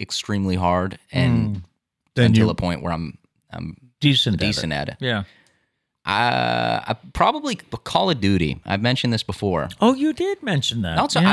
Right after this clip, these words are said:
Speaker 1: I'm getting better. Like, I'm, I'm okay now, I would
Speaker 2: Yeah.
Speaker 1: say. I'm, I'm a strong okay at Call of Duty. But I used to put in hours of Call of Duty, like, back in, like,
Speaker 2: <laughs>
Speaker 1: seventh grade.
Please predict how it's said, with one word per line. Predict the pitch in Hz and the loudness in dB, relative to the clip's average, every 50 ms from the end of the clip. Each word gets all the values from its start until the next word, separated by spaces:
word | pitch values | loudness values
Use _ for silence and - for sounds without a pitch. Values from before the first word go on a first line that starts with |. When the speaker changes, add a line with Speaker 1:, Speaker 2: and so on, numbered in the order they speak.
| 185 | 4
Speaker 1:
I'm | 160 | 4
getting | 110 - 180 202 190 | 4 4 6 6 6
better. | 135 90 85 92 104 127 139 | 6 6 4 4 2 2 2
Like, | 104 98 95 | 0 0 0
I'm, | 107 107 104 | 0 0 0
I'm | - 110 107 107 | 0 0 2 2
okay | 110 107 - 107 90 80 90 | 0 0 -2 -2 -2 -2 0
now, | 98 110 117 123 131 147 147 143 | 0 -2 -2 -2 -2 -4 2 4
I | 131 127 | 4 6
would | 127 127 | 6 6
Speaker 2:
Yeah. | 139 147 | 4 2
Speaker 1:
say. | 117 117 127 139 - | 2 2 0 -2 -2
I'm, | - 104 104 - - | -2 -2 -2 0 0
I'm | 98 110 | 2 2
a | 120 | 2
strong | - - - - 113 110 117 123 131 139 123 | 2 0 0 2 4 4 6 4 4 2 0
okay | - 110 107 107 104 - - 90 87 80 - - - _ _ - | 2 2 2 2 2 0 -4 -4 -4 -4 -6 -8 -16 _ _ -8
at | - 87 - | -8 -8 -2
Call | - 87 85 82 | -2 -2 0 0
of | 82 | -2
Duty. | 78 76 65 - - - _ _ _ _ - | -4 -6 -8 -8 -10 -14 _ _ _ _ -4
But | 110 110 | 0 2
I | 117 123 | 2 2
used | 127 120 135 175 - - | 2 2 2 2 2 0
to | 202 | -4
put | 190 - - 151 139 135 | -2 2 2 4 4 4
in | 123 107 101 - _ _ _ - | 4 2 0 -2 _ _ _ -6
hours | - 85 92 98 90 85 85 87 85 87 | -4 0 0 2 2 0 0 -2 -4 -6
of | 85 80 | -8 -6
Call | - 87 85 85 87 | -4 -2 -2 -2 -2
of | 87 | -2
Duty, | 87 82 85 92 101 117 | -2 -2 -2 0 2 6
like, | 143 160 85 82 | 6 6 4 4
back | 87 85 85 85 - | 0 0 0 0 -2
in, | 90 87 85 | -4 -4 -2
like, | 82 82 | -4 -4
Speaker 2:
<laughs> | - - - | -4 -4 -2
Speaker 1:
seventh | 90 85 87 87 85 - | -2 -2 -2 -2 -4 -2
grade. | - 90 80 78 85 104 113 | -4 -4 -2 -2 -2 -4 -6